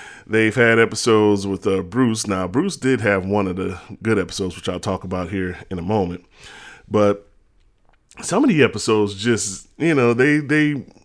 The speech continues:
they could have done better. They could have focused a little more on Keesa and Dean, in my opinion, to make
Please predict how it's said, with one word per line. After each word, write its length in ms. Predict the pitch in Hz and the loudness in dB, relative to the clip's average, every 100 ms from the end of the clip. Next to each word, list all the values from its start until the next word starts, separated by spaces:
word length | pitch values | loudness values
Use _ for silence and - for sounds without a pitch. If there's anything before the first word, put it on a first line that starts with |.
| _ 123 | _ -6
they 140 | 135 | -6
could 220 | - 185 | -2 0
have 140 | 180 127 | 0 2
done 300 | 135 117 101 | 2 2 2
better. 240 | 117 101 | 2 4
They 140 | 107 | 0
could 160 | 104 175 | -2 -2
have 100 | 156 | -2
focused 400 | - 143 123 104 | 0 -2 -2 -4
a 60 | 107 | -2
little 180 | 120 | 0
more 280 | 120 117 113 | 0 2 0
on 180 | 98 92 | 0 -4
Keesa 480 | - 120 107 104 - | -2 -4 -2 -6 -6
and 180 | 95 90 | -6 -2
Dean, 260 | 113 101 | 0 0
in 80 | 90 | -2
my 200 | 90 87 | -6 -8
opinion, 520 | 85 - 95 90 90 - - - - - - | -10 -8 -6 -6 -8 -12 -20 -20 -20 -20 -14
to 100 | 104 | -4
make 320 | 107 107 101 | 0 0 0